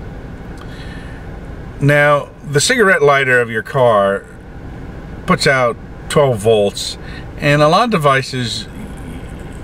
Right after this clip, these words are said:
either come with, or you can optionally get, a power adapter that you can plug into the cigarette lighter. Like, for instance, most cell phones, you can get a, uh, car adapter so that you can charge the cell phone while you're driving around.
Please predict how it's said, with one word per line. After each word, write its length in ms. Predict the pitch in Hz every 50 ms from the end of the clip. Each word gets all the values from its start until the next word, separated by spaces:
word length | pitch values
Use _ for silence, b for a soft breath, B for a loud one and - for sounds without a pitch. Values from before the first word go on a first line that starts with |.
| - - - - -
either 220 | - 143 127 123 120
come 280 | - - 196 208 196
with, 260 | 165 143 139 131 - 117 - -
or 440 | 120 123 123 117 113 113 110 - - - - - - - - 127
you 100 | 123 110
can 140 | 127 123
optionally 520 | 127 131 143 151 - 156 135 131 127 113 92
get, 280 | 95 98 95 92 92 - B B B B B B -
a 40 | -
power 360 | - - - 135 135 120 101
adapter 520 | 92 82 90 87 85 82 - - 80 71 - B B B B B B
that 80 | - -
you 60 | 101
can 160 | 95 110 95
plug 240 | - 113 107 107 104
into 260 | 101 98 95 95 98
the 260 | 85 95 95 92 92
cigarette 420 | 90 - - 95 98 104 107 107 85
lighter. 360 | 104 95 87 82 76 78 80
Like, 200 | 82 82 82 -
for 160 | - 107 104
instance, 440 | 101 101 - - - 92 90 90 -
most 280 | 98 104 104 - - -
cell 160 | 107 98 98
phones, 400 | - 98 92 92 92 92 - -
you 80 | 92
can 200 | 87 - 92 95
get 300 | 87 85 90 90 85 82 - - - B B B B B B B B B B B - - - - - - - - - - - -
a, 480 | 104 101 98 95 92 92 90 90 90 90
uh, 360 | 87 85 82 82 82 - - - - - -
car 480 | - - 131 123 113 110 107 101 98
adapter 560 | 95 92 92 104 98 92 92 - - - 92 85
so 160 | - - 101
that 120 | 95 104
you 100 | 104 101
can 140 | 101 107 98
charge 260 | - 113 104 101 95
the 80 | 98 101
cell 240 | - - 98 92 90
phone 240 | - 95 92 90
while 160 | 90 87 87 90
you're 100 | 87 85
driving 440 | 78 92 87 85 85 76 85 85
around. 500 | 90 101 120 135 135 107 78 - - -